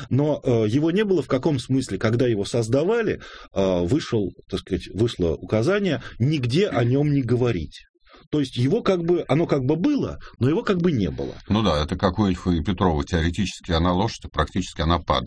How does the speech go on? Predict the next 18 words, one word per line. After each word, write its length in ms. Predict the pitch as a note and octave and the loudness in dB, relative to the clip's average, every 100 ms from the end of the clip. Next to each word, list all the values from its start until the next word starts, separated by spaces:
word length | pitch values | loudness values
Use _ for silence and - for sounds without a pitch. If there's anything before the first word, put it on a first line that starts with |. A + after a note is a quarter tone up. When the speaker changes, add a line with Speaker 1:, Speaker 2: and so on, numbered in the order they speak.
| - | -2
Speaker 1:
Да, 180 | A#2 - - - - | -2 -2 -10 -10 -4
то 60 | |
есть 140 | B2+ - | -4 0
его 240 | D#3+ C#4 | 0 2
не 80 | D4 | 0
существовало. 800 | C4 A#3 G#3 - F#3+ B2+ E2 D2 - A#2+ | -2 -4 -4 -2 -2 0 -4 -6 -10 -6
И, 180 | E3 F3+ | -2 0
э, 380 | D3+ C#3 B2+ C3 | 2 2 2 0
кстати, 560 | B2 - C#3+ C3+ B2 A2+ | -2 -2 -2 0 -2 0
можно 240 | B2 A2 | 0 0
потом 300 | A2 A2 A2 | 0 0 0
посмотреть, 500 | - B2+ C3 F#3 G#3+ | 0 0 2 0 0
на 60 | A2+ | 0
Нюрнбергском 640 | G#2+ A#2 B2 A#2+ - G#2+ | 0 2 0 0 -2 -4
процессе 500 | G#2 A#2+ D3+ A#3+ - | -2 -2 0 -4 -2
уже 160 | G#2 F2+ | -2 0
после 340 | A2 F#2+ F#2 | 0 -2 0
войны 380 | E2+ G2+ F#2+ E2+ | 0 2 0 -2